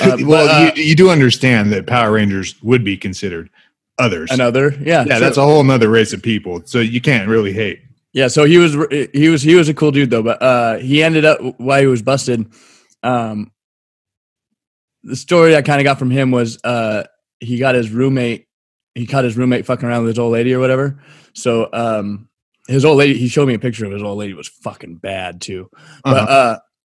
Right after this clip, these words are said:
Speaker 1: he, so he fucking, uh, had a Conan, the, I, I thought it was a samurai sword. Just, I figured it was a samurai sword
Speaker 2: It
Speaker 1: because
Speaker 2: wasn't
Speaker 1: of
Speaker 2: this sword on the picture.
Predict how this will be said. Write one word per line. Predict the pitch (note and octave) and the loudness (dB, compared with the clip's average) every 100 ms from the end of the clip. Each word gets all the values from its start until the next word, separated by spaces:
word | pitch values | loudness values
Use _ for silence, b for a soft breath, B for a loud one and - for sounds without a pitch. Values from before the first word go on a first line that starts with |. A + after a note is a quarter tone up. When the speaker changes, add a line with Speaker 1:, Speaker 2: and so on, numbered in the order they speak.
| _ _ _ _ _ | _ _ _ _ _
Speaker 1:
he, | A#2+ | -10
so | - C3+ | -4 0
he | C3 | 0
fucking, | B2+ D3 C3 C3 B2 A#2+ A#2 - | 0 0 0 -2 -2 -4 -6 -6
uh, | A#2+ A2+ | -2 -2
had | A2+ C3+ B2+ | -2 -2 0
a | A#2 G#2+ - _ _ _ _ | 0 -4 -8 _ _ _ _
Conan, | D3 D3+ D3 D3 C#3+ C#3 - _ | 0 2 2 2 0 -2 -6 _
the, | - B2 A#2+ | -10 -8 -4
I, | C3 - F3 | -4 -2 0
I | |
thought | F#3 | 4
it | D#3+ | 4
was | C3+ | 4
a | - | 2
samurai | D3 D3+ D3 D3 | 0 2 2 0
sword. | - D#3+ D3+ | 2 2 0
Just, | C3 C3 | -4 -4
I | B2+ A#2+ | -2 -2
figured | C3+ B2+ B2+ | -2 -2 0
it | B2 | 0
was | A2+ | -2
a | |
samurai | B2 B2+ C3 | -2 0 0
sword | B2+ C#3 C3+ | 0 -2 0
Speaker 2:
It | |
Speaker 1:
because | B2 E3+ | 2 4
Speaker 2:
wasn't | G3+ F3+ | 6 4
Speaker 1:
of | D#3 | 4
Speaker 2:
this | F3+ - | 2 4
sword | F3 D#3+ | 2 4
on | D3 | 2
the | B2+ | 2
picture. | E3 F#3 G#2+ D2+ | 2 2 -2 -6